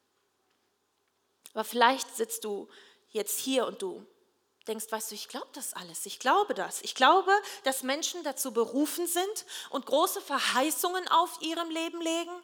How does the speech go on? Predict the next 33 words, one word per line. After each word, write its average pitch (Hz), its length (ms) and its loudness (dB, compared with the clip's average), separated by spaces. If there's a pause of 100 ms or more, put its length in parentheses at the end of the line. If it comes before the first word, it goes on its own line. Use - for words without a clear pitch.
(360)
und 247 200 2
dass 233 180 2
Gott 277 220 4
ihnen 277 160 -4
versprochen 330 720 2
hat, 370 180 0
dass 285 140 -4
er 240 80 0
mit 233 180 -8
großer 330 520 2
Kraft - 420 2 (240)
und 254 240 0
Vollmacht 381 720 6
durch 302 220 -4
ihr 294 100 -2
Leben 262 320 -4
wirken 285 320 -4
wird, 294 180 -6
aber 220 160 -4
das 202 220 -6
gilt 202 180 -8
nicht 185 160 -10
für 185 80 -14
mich. 165 340 -18 (1200)
Das - 200 -8
gilt 240 200 -2
nicht 226 140 -6
für 254 100 -4
mich, 247 180 -8
ich 202 140 -10
bin 214 120 -6
nicht 220 180 -8
eingeladen. 214 580 -10